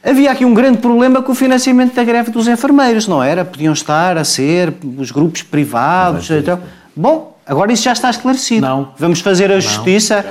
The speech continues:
Speaker 1: de, ou ficamos com isso só para a última página do Expresso e nós não falamos.
Speaker 2: Não, não
Speaker 1: Agora,
Speaker 2: estamos.
Speaker 1: agora não há ali nenhum grupo privado naquela lista.
Speaker 2: Não, eles disseram
Speaker 1: Vamos
Speaker 2: isso
Speaker 1: fazer
Speaker 2: só
Speaker 1: a
Speaker 2: sobre os
Speaker 1: justiça.
Speaker 2: nomes públicos.
Speaker 1: Sobre
Speaker 2: Só
Speaker 1: a
Speaker 2: sobre os
Speaker 1: Procura-,
Speaker 2: nomes públicos, não
Speaker 1: so-,
Speaker 2: disseram nada
Speaker 1: sobre,
Speaker 2: sobre os
Speaker 1: sobre a
Speaker 2: vinte por cento.
Speaker 1: Procuradoria-Geral da República, mais uma vez, é fácil de sindicar.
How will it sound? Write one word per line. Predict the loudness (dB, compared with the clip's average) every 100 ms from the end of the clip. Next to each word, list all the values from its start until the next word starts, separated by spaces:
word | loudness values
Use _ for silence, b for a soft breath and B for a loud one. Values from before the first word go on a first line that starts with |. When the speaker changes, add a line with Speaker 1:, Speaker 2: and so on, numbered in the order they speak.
| -14 B -6
Speaker 1:
de, | 0 0
ou | 2 0 0
ficamos | -2 -2 -2 -2
com | -2 0
isso | 0
só | -2
para | -2 0
a |
última | 0 0 0
página | 0 -2 0 -2
do | -2
Expresso | -4 -4 -4 -2
e |
nós | -2 -2
não | -2
falamos. | -4 -4 -6 -8
Speaker 2:
Não, | -6
não | -4
Speaker 1:
Agora, | -2 0 0 0
Speaker 2:
estamos. | -2
Speaker 1:
agora | 0 0 0
não | 2
há | 2
ali | 2
nenhum | 2 2
grupo | 0 0
privado | 0 0 0 -2
naquela | -2 0 0
lista. | 0 0 0
Speaker 2:
Não, | -2
eles | -4
disseram | -6 -2
Speaker 1:
Vamos | -2
Speaker 2:
isso | 0
Speaker 1:
fazer | 2
Speaker 2:
só | 2
Speaker 1:
a | 2
Speaker 2:
sobre | 2
os | 2
Speaker 1:
justiça. | 2
Speaker 2:
nomes | -2
públicos. | -2 0 0 -2 -2
Speaker 1:
Sobre | 0 2 2
Speaker 2:
Só | 2
Speaker 1:
a |
Speaker 2:
sobre | 2 0
os |
Speaker 1:
Procura-, | 2
Speaker 2:
nomes | 0 0
públicos, | -2 -2 -2 -2
não | -2
Speaker 1:
so-, |
Speaker 2:
disseram | 0 0
nada | 0 2
Speaker 1:
sobre, | 0
Speaker 2:
sobre | -2 -2 -2
os |
Speaker 1:
sobre | 2 2 2
a |
Speaker 2:
vinte | -2
por |
cento. | -6
Speaker 1:
Procuradoria-Geral | -2 -2 0 0 0 0 0 0 -2 -8 -4 -2 -2 -2
da | -4
República, | -4 -6 -8 -10 -10
mais | -8 -2
uma | -2 0
vez, | -2 -4 -8
é | -4
fácil | -4 -4
de | -4
sindicar. | -2 -2 -6 -16